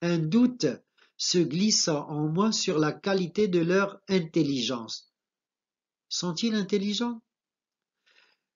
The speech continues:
Le déjeuner fini, j'allais m'asseoir dans l'escalier en attendant l'heure des enchères aux bijoux. Accroupi sur une marche,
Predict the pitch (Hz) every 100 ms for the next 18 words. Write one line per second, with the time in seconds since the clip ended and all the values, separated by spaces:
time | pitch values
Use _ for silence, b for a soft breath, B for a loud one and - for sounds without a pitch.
0 | _ - 185 185 214 240 226 220 226 214
1 | 208 185 208 226 226 208 - 151 131 190
2 | 190 185 175 - 185 160 143 147 180 190
3 | - 156 139 135 156 156 147 139 165 165
4 | 165 151 147 147 170 143 131 120 147 143
5 | - 175 180 180 180 175 - 135 123 107
6 | 110 127 - _ _ b b b - 185
7 | - 160 190 196 190 160 180 156 147 139
8 | 151 170 - - -